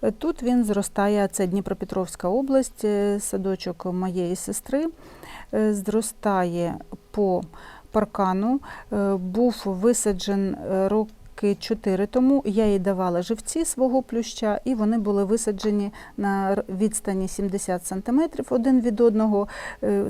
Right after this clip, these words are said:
це був серпень, тому так щільно посадили.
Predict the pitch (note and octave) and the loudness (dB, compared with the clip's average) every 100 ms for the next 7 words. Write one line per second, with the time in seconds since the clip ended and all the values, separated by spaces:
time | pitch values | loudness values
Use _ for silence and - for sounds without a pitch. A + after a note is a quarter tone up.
0 | - - B3+ A3+ G#3+ G3+ G3 A3+ G#3 - | 0 6 8 8 4 0 6 4 4 0
1 | F#3+ - G3 F3+ F#3+ - B3 C4+ C4+ C4 | 0 2 2 4 2 2 6 6 6 6
2 | C4 B3 - G#3+ A3+ A3+ G#3 G3+ - - | 2 0 0 2 2 0 -2 -2 -6 -2
3 | G#3+ G3 F3+ F#3 - G3 B3 C4+ C4 | 0 0 -2 -4 -2 2 4 6 4